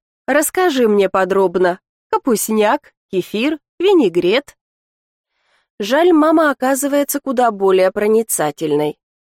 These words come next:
Только я слышу о еде, ощущаю новый рвотный позыв. Несусь со всех ног в уборную, она за мной.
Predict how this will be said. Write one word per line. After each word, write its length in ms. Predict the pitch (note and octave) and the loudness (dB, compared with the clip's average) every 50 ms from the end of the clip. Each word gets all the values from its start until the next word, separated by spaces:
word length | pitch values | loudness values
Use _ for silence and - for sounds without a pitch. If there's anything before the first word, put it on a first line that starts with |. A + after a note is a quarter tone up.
| _ _ _ | _ _ _
Только 380 | - G#3+ G#3 G#3 G3+ - - G3+ | -2 0 2 2 2 0 0 0
я 240 | G3 G3 G3+ G3+ G#3 | 2 2 2 0 0
слышу 500 | - - A3 G3+ G3+ G3+ - - G3+ - | -2 -2 0 0 2 0 0 -2 -4 -2
о 120 | - G#3+ G#3 | 0 0 -2
еде, 580 | G3 F#3+ G#3 G#3 F#3 F#3+ A3+ C4+ D#4 E4 - - | 0 -2 -4 -6 -6 -6 -4 -4 -2 -2 -4 -4
ощущаю 720 | - C#4 - - - C4 A#3 - - C4 A#3+ A#3 A#3 A3 G#3+ | -4 -4 -4 -4 -4 -6 -4 -4 -2 0 2 2 2 2 2
новый 460 | G#3+ G#3+ A3 A3+ B3 A#3+ C4+ C4+ C4+ | 2 2 2 0 0 0 -2 -2 -2
рвотный 640 | B3+ A#3+ G#3+ G3 F#3 F#3 F#3 - A3 A3 G#3+ G#3 | -2 -4 -4 -2 -2 -2 0 -2 -2 -2 -2 -2
позыв. 760 | - - G#3+ A3 A3 G3 F#3+ F#3 F3+ E3+ D#3 D#3 - - - _ _ _ _ _ _ _ _ _ | -4 -4 -4 -4 -4 -4 -6 -6 -6 -6 -6 -6 -8 -14 -20 _ _ _ _ _ _ _ _ _
Несусь 500 | B3+ B3+ C4+ C4 - - C4+ C4+ B3 - | -2 0 0 0 0 -2 -2 -2 -2 -2
со 180 | - B3+ A#3+ A3+ | -2 -2 -2 -2
всех 280 | - - B3 A3+ - | -2 -2 -2 -2 -2
ног 300 | B3 B3 B3 A#3+ A#3+ - | 0 0 0 0 -2 -2
в 60 | A#3 | -2
уборную, 640 | C4 C4+ A3+ A#3 A#3 G#3+ G3+ G3 G3 G3 F#3+ F#3 F#3 - _ _ _ _ _ _ | -2 -2 0 2 2 4 4 4 4 4 4 2 0 -2 _ _ _ _ _ _
она 340 | - G3+ G3+ G3 F#3+ F#3 F#3 | -2 0 2 2 2 2 2
за 160 | - G#3 G#3 | 0 0 0
мной. 440 | G#3+ G#3 G3 F3+ E3 D#3+ D#3+ - | 2 2 2 2 2 0 -2 -4